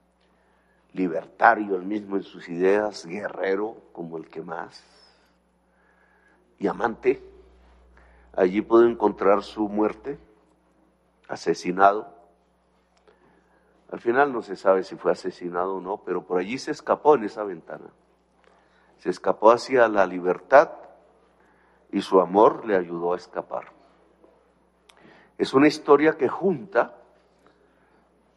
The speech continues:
parte de los países que aquí se hacen presentes en un rito fundacional que es de amor y que es de guerra. Manuelita era de Ecuador,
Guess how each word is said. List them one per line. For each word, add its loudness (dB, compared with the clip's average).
parte 4
de 2
los -14
países -6
que -10
aquí -10
se -4
hacen -4
presentes -8
en 0
un 6
rito 2
fundacional 2
que 0
es -2
de 2
amor 0
y -14
que -6
es -8
de -8
guerra. -18
Manuelita 0
era 6
de 0
Ecuador, -4